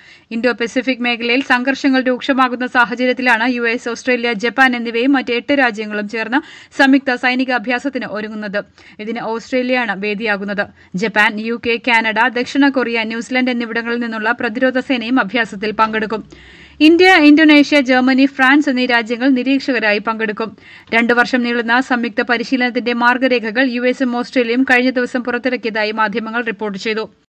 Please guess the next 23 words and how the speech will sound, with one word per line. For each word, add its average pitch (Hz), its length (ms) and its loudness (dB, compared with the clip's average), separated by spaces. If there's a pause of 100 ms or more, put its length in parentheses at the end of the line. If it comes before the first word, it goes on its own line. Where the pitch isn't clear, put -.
(140)
ജപ്പാനും 339 520 0
ചൈനയും 311 400 4
തമ്മിൽ 269 280 2
സംഘർഷം 269 520 0
നിലനിൽക്കുന്ന 247 500 -2
ഇന്തോ 247 300 -2
പസഫിക്കിൽ 247 540 -4
നടക്കുന്ന 220 360 -4
സൈനിക 240 360 -2
അഭ്യാസം 214 500 -2
കൂടുതൽ 226 360 -2
ശക്തി 233 300 -4
പകരുമെന്ന് 226 480 -2
ജാപ്പനീസ് 233 580 0
ചീഫ് 285 240 0
ക്യാബിനറ്റ് 220 380 -2
സെക്രട്ടറി 214 480 0 (440)
കട്സുനോബു 269 640 4
കറ്റോ 214 280 -2
പറഞ്ഞു. 220 300 -4 (320)
മേഖലയുടെ 220 500 0
സുരക്ഷയ്ക്കും 233 480 -6
സംരക്ഷണത്തിനും 233 680 -2